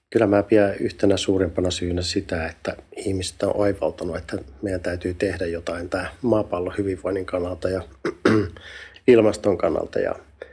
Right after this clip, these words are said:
tätähän niinku tukee myös ilmastobarometri kaksituhatta yhdeksäntoista laaja tutkimus valtakunnassa, että mitä ihmiset ajattelee kestävästä liikkumisesta. Ja, ja, ja silloin jo,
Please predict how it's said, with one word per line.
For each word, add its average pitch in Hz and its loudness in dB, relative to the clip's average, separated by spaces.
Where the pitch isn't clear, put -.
tätähän 104 4
niinku 95 0
tukee 98 0
myös 92 -2
ilmastobarometri 95 -2
kaksituhatta - -6
yhdeksäntoista 92 -2
laaja 87 0
tutkimus 85 -4
valtakunnassa, - -4
että - -12
mitä 92 -8
ihmiset 90 -6
ajattelee 87 -2
kestävästä - -6
liikkumisesta. - -4
Ja, - -2
ja, 92 2
ja 87 0
silloin 98 4
jo, 92 2